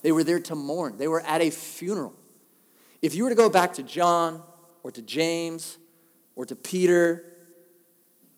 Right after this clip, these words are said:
all of the, Matthew, all of these disciples, and ask them, "So after everything that's happened, now that he's been crucified, arrested, crucified, and he was put in the tomb,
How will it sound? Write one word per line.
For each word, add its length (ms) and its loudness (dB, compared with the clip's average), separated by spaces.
all 400 4
of 180 2
the, 100 -12
Matthew, 380 -4
all 260 4
of 80 2
these 240 -6
disciples, 880 -8
and 180 -4
ask 320 0
them, 120 -4
"So 280 -6
after 320 -6
everything 380 -4
that's 140 -10
happened, 380 -4
now 160 0
that 180 0
he's 280 -6
been 160 -4
crucified, 800 0
arrested, 480 -2
crucified, 720 0
and 120 2
he 80 -2
was 160 -4
put 200 4
in 60 -8
the 60 -2
tomb, 440 0